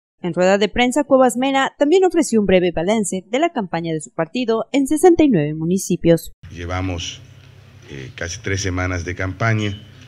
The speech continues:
Speaker 2: El per D estamos haciendo una campaña austera, eh, una campaña de mucho contacto con la gente, de mucho caminar,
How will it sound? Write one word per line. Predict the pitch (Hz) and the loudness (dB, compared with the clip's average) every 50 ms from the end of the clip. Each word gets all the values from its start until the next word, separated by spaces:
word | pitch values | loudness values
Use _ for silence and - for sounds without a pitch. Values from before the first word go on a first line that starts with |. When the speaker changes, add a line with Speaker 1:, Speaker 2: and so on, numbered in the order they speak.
| - - - - - - - - | -20 -20 -20 -20 -20 -20 -20 -18
Speaker 2:
El | 82 80 | -18 -16
per | - - 98 90 90 | -12 -10 -8 -6 -4
D | 90 95 95 98 98 92 - - - - - - - - - | -4 -2 -2 -2 -4 -8 -12 -18 -20 -20 -20 -20 -20 -20 -20
estamos | - - - - 92 92 92 87 - | -20 -14 -10 -8 -6 -6 -6 -6 -8
haciendo | 80 - - 95 95 92 87 90 92 92 90 85 - - - - - - | -8 -8 -6 -6 -6 -6 -6 -6 -6 -6 -8 -8 -12 -16 -20 -20 -18 -12
una | 101 98 95 95 92 90 85 - - - - - - - - - - | -10 -8 -6 -4 -4 -4 -4 -6 -10 -14 -20 -20 -20 -20 -20 -20 -14
campaña | - 92 87 82 - 95 95 95 95 95 92 90 87 90 - - - | -12 -12 -12 -10 -8 -6 -6 -4 -4 -4 -4 -4 -6 -8 -10 -12 -8
austera, | 90 98 98 95 - - - 147 143 139 135 131 135 - - - - - - - - - - - - - - - - - - - - - - - - - | -8 -6 -6 -6 -8 -4 -2 -2 0 0 -2 -4 -6 -10 -18 -20 -20 -20 -20 -20 -20 -20 -20 -20 -20 -20 -20 -20 -20 -20 -20 -20 -20 -20 -20 -20 -20 -20
eh, | - 80 80 76 78 80 - - | -18 -16 -16 -16 -16 -16 -16 -14
una | 80 85 87 87 85 | -12 -10 -10 -10 -10
campaña | 85 82 76 - 90 90 90 92 90 82 | -10 -12 -10 -8 -8 -6 -4 -4 -4 -6
de | 82 82 | -6 -6
mucho | 92 120 135 117 120 101 | -6 -6 -6 -6 -6 -6
contacto | 104 95 87 - 107 107 110 110 101 90 | -6 -8 -6 -6 -6 -6 -6 -8 -10 -10
con | 95 98 95 | -10 -8 -8
la | 92 87 | -8 -8
gente, | 90 104 110 113 113 113 107 90 | -8 -6 -6 -6 -6 -6 -6 -6
de | 85 80 | -8 -8
mucho | 71 95 104 110 110 110 98 - | -8 -8 -6 -6 -6 -8 -8 -8
caminar, | 101 87 87 92 95 101 104 110 117 | -8 -8 -6 -6 -6 -4 -4 -6 -6